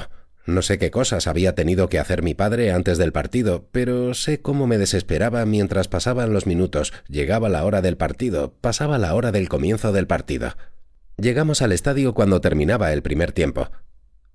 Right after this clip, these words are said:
Paul Auster recuerda su desesperación al salir del estadio. Yo recuerdo mi desesperación antes de salir hacia el estadio, camino del estadio y entrando en el estadio. Quizá una clasificación de los tipos de padre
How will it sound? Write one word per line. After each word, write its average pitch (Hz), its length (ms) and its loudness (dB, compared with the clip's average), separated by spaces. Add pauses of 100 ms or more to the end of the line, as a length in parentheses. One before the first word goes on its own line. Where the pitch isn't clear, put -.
Paul 160 180 2
Auster 151 260 0
recuerda 120 540 0
su 110 140 2
desesperación 98 760 0
al 92 140 2
salir 87 340 0
del 80 160 2
estadio. 62 480 -2 (420)
Yo 78 200 0
recuerdo 104 480 0
mi 113 100 2
desesperación 92 880 -2
antes 95 400 -2
de 76 100 -2
salir 85 360 0
hacia 85 260 0
el 78 80 0
estadio, 80 460 0 (240)
camino 135 340 0
del 95 140 2
estadio 135 560 0
y 90 100 2
entrando 123 480 0
en 113 140 0
el 101 120 2
estadio. 62 460 -2 (800)
Quizá 165 360 0
una 147 220 0
clasificación 107 840 0
de 90 80 4
los 76 160 0
tipos 101 300 2
de 80 100 0
padre 120 360 0